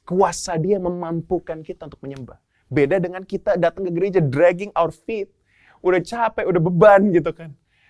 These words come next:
And then, aduh, haleluya, ya udah, udah nggak ada suara. You can't even do it. Because you try too hard.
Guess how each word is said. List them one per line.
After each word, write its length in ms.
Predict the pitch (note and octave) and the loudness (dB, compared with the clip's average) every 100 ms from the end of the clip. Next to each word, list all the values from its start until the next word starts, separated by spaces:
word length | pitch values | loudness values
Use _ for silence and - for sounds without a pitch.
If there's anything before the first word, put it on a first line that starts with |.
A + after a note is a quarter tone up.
| _ | _
And 160 | G3+ G3 | -4 -2
then, 80 | F3+ | -2
aduh, 240 | F3+ G#3+ | -6 -6
haleluya, 560 | D#3+ F#3+ E3 E3+ F3 F#3 | -2 0 4 4 4 2
ya 40 | |
udah, 100 | F3 E3+ | 0 0
udah 100 | E3 | 0
nggak 120 | E3 E3 | 0 0
ada 40 | E3+ | 0
suara. 640 | - A3+ E4 F#4 E4+ A3+ _ _ _ _ _ | -4 -6 -6 -10 -18 -20 _ _ _ _ _
You 80 | D4 | -6
can't 240 | - - | -6 -8
even 240 | G#3 F#3 D3+ | -6 -4 -4
do 160 | C#4+ - | -6 -8
it. 160 | F#3+ - _ _ _ _ _ _ _ | -10 -10 _ _ _ _ _ _ _
Because 240 | G#3 C4+ | -8 -6
you 80 | A3 | -6
try 320 | - - A#3 | -8 -12 -12
too 240 | A#3+ A3+ G3+ | -10 -10 -10
hard. 320 | _ G3 _ | _ -20 _